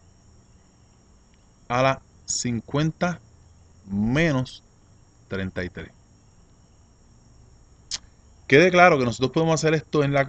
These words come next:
en la calculadora. Estos son combinaciones de cincuenta, escojo treinta y tres, un cuarto, punto veinticinco a la treinta y seis, a la treinta y tres,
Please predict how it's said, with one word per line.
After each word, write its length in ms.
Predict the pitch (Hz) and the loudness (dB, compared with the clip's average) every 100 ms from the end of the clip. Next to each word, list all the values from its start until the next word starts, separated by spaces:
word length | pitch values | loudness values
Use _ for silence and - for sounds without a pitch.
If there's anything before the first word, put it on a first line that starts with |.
| 131 | -2
en 140 | 123 120 | 0 0
la 100 | 113 | 2
calculadora. 640 | 107 - 113 117 165 135 | 0 -2 0 4 4 2
Estos 200 | 104 - | -2 -4
son 220 | 127 127 | -4 -6
combinaciones 640 | 113 110 110 104 - 117 117 | -4 -2 -2 -2 -4 -4 -4
de 80 | |
cincuenta, 480 | 110 107 101 107 - | -6 -6 -4 -6 -6
escojo 300 | 104 110 113 | -8 -4 -4
treinta 280 | 120 127 131 | -2 0 0
y 60 | 131 | 0
tres, 380 | 165 160 156 - _ _ _ _ _ _ _ _ - _ | 0 0 -2 -8 _ _ _ _ _ _ _ _ -20 _
un 160 | 110 113 | -6 -4
cuarto, 500 | 117 120 127 143 120 | 4 4 6 2 -2
punto 280 | 110 110 113 | -4 -4 -2
veinticinco 540 | 113 110 - 117 117 | -2 -4 -6 -6 0
a 40 | 117 | 0
la 80 | |
treinta 280 | 117 123 135 | 0 -4 -2
y 100 | 135 | -4
seis, 320 | 135 160 156 | -2 -4 -2
a 120 | 143 131 | 0 0
la 80 | |
treinta 280 | 131 131 135 | 0 -4 -2
y 60 | 135 | -2
tres, 360 | 160 151 147 | 0 0 -2